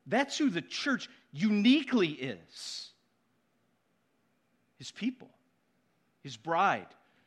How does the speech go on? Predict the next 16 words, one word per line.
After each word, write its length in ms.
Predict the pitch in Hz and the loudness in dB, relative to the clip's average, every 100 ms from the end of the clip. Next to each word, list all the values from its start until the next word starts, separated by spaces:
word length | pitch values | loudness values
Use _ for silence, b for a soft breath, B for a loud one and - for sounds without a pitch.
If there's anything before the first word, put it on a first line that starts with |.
| - _ _ - | -20 _ _ -14
brought 540 | 139 175 208 240 - | -2 6 6 6 -4
to 180 | - 135 | -8 -6
him. 240 | 127 95 - | -6 -12 -14
Once 440 | 135 208 254 - | 0 2 2 -2
far, 580 | - - 240 240 147 143 b b b 147 | -6 2 6 8 6 2 b b b 2
now 300 | 190 202 - - 127 | 6 6 4 -10 -12
brought 420 | 156 202 196 - | 2 8 8 6
near, 380 | 156 202 254 147 | -2 2 4 4
right? 260 | 131 190 - | 2 0 0
The 80 | |
church 360 | 214 - 262 - | -4 -2 -2 -2
is 180 | 240 - b b | -4 -6 b b
Christ's 640 | - - 247 277 - - - | -10 2 2 2 -4 -10 -10
people 680 | - 151 - 151 202 - _ _ _ _ _ _ _ | -8 -8 -2 -2 -2 -6 _ _ _ _ _ _ _
brought 420 | 135 151 185 196 196 | -12 2 6 6 4
near. 400 | 202 254 214 | 0 2 2